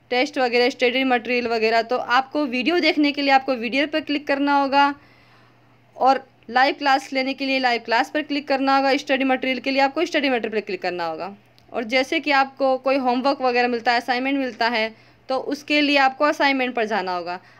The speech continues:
असाइनमेंट पर आप जाते हो, वैसे ही आपके पास टीचर द्वारा भेजे गए होमवर्क आपको मिलेंगे और उस होमवर्क को आप डाउनलोड करें।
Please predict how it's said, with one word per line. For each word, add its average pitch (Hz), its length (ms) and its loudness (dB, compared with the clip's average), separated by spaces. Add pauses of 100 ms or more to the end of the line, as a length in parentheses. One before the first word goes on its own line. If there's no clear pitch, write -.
असाइनमेंट 277 540 2
पर 285 80 0
आप 269 200 2
जाते 247 360 0
हो, 269 220 2 (400)
वैसे 254 300 0
ही 285 120 4
आपके 254 320 0
पास 254 400 -2 (480)
टीचर 285 240 0
द्वारा 277 240 2
भेजे 247 340 0
गए 254 200 2
होमवर्क 254 380 -2
आपको 269 300 2
मिलेंगे 262 480 0
और - 240 -4
उस 247 280 -8
होमवर्क 254 320 0
को 254 100 0
आप 247 180 4
डाउनलोड 233 360 0
करें। 277 360 0